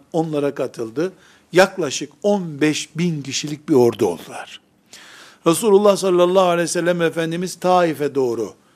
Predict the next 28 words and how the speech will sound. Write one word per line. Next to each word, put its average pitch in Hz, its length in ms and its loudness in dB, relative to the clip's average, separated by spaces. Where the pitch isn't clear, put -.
Taif'i 175 460 6
fethetmek 143 600 0
için 123 220 -4
yola 120 260 2
çıktı. - 400 -12
Taif 196 360 6
ile 175 120 0
Mekke 170 400 -2
arasında 156 540 -2
Huneyn 180 580 -2
denen 147 380 -4
bir 143 140 -4
yer 131 240 2
var. - 340 -16
Orada 196 360 4
da 254 120 2
bir 285 120 -2
kabile 226 380 4
yaşıyor. - 500 -2
Bu 202 80 -6
kabilede 240 760 2
baş 220 240 2
kaldırmış, 165 680 -2
saygısızlık 170 800 -4
yapan 151 260 -4
müşrik 180 500 -6
bir 139 80 -10
kabileydi. 95 600 -10